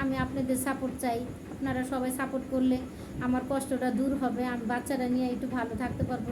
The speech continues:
সুস্থ থাকতে পারবো, এই কামনাই। তো আপনারা সবাই ভালো থাকবেন, সুস্থ থাকবেন। আমি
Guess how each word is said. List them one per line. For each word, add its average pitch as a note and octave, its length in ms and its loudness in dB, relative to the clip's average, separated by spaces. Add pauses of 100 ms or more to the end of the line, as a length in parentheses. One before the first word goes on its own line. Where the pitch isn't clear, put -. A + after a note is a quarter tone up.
সুস্থ B3+ 220 -2 (160)
থাকতে A#3 320 -4
পারবো, G#3+ 260 0 (760)
এই C#4 160 2
কামনাই। B3 460 4 (520)
তো D4 60 2 (100)
আপনারা D4 260 4 (100)
সবাই C#4+ 220 4 (100)
ভালো C4+ 140 2 (100)
থাকবেন, C4+ 300 2 (140)
সুস্থ C#4 220 0 (140)
থাকবেন। A#3+ 360 -2
আমি B3+ 100 2